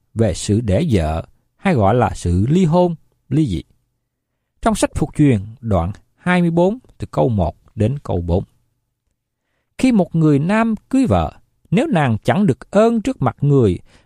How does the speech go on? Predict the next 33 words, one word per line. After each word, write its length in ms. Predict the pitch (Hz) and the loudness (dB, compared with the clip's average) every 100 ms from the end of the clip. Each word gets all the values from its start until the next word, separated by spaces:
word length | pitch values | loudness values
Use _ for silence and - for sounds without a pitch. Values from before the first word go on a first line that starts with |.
| _ | _
bởi 300 | 107 95 175 | 0 2 2
người 320 | 196 151 107 | 2 2 2
thấy 300 | - - 220 | -2 -4 -4
nơi 180 | 294 220 | 0 0
nàng 360 | 160 135 101 90 | 2 0 0 -2
có 100 | 208 | -2
một 200 | 196 - | -2 -2
sự 220 | - 95 | 0 0
xấu 240 | 107 233 269 | 0 -2 0
hổ 200 | 123 170 | 0 0
nào, 340 | 143 104 78 - _ _ | 0 -2 -4 -10 _ _
thì 220 | 147 123 | 0 2
người 300 | 123 127 107 | 2 2 2
được 280 | 87 - - | -2 -6 -4
viết 240 | 262 _ | -4 _
một 200 | 107 - | -2 2
tờ 180 | 117 95 | 0 2
để 380 | 85 80 113 175 - | 0 0 -2 -2 -2
trao 240 | 190 190 | 0 2
vào 160 | 147 78 | 0 0
tay 180 | 165 170 | 0 0
nàng, 340 | 139 113 90 85 _ _ _ _ _ | 0 0 0 -4 _ _ _ _ _
đuổi 540 | 117 98 92 110 160 269 | -2 2 4 2 0 -4
khỏi 340 | - - 85 156 | -6 -4 -2 0
nhà 180 | 127 | 0
mình. 160 | 90 90 - _ _ _ _ _ _ - | 0 -2 -6 _ _ _ _ _ _ -4
Khi 140 | 247 | 0
nàng 320 | 226 185 135 | 2 2 0
đã 100 | 123 | 0
ra 240 | 202 226 226 | 0 0 0
khỏi 360 | - - 110 | -2 -2 0
nhà 160 | 202 165 | 2 0
mình, 260 | 131 120 | 2 0